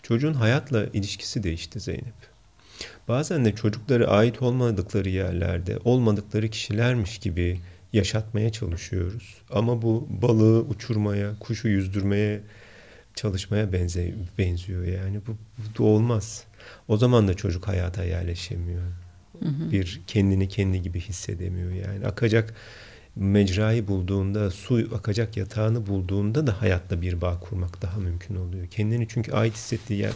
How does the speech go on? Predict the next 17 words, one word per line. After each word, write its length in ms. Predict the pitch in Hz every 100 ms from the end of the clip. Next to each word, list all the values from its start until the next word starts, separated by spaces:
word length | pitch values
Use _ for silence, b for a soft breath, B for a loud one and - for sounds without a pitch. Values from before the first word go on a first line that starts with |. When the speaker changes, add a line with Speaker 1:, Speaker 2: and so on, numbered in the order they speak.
| 147
Speaker 1:
orası. 400 | 156 95 - - -
Speaker 2:
Evet. 420 | 180 160 165 - - B B 226 -
Yani 300 | 214 214 233
hem 200 | 269 262
ait 280 | 208 214 214
hissettiği 400 | - 254 247 262
yeri 200 | 262 254
bulmak 440 | 262 262 269 269
ya 160 | 233 233
da 40 |
hepsi 320 | 240 240 220
olmuyorsa 680 | 214 214 240 247 247 - 240
da 340 | 247 247 240 -
en 80 | 208
azından 380 | 196 214 220 190
o 60 |
bir 300 | 202 214 202